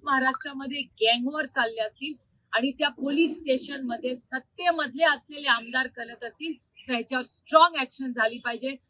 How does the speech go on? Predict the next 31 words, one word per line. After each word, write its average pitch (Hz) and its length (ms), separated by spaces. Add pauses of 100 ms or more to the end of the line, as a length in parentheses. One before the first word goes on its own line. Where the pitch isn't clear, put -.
(160)
मी 240 100
हा 254 160
मुद्दा 233 440
इथे 269 300
नाही, 285 280 (340)
मी 247 80
दिल्ली 254 340
दरबारी 262 560
सोमवारी 269 760 (240)
मी 240 60
पार्लमेंट 285 640
मध्ये 269 240
हा 262 140 (480)
मुद्दा 226 360
उचलणार 240 500
आहे. 254 120 (340)
मी 247 80
स्वतः 233 420
देशाच्या 277 640
गृहमंत्र्यांची 285 800
भेट 240 220
घ्यायची 247 440
सोमवारी 240 400
वेळ 240 220
मागणार 226 380
आहे 277 100
की 285 540
महाराष्ट्रामध्ये 254 920
चाललंय 254 440
काय. 226 240 (460)
जर 262 140